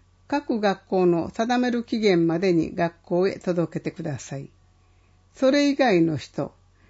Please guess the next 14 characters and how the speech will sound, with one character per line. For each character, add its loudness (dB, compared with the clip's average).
七 -4
月 0
八 0
日 -4
月 -4
曜 0
日 -6
か -6
ら -8
九 -6
月 -2
十 -4
三 -2
日 -2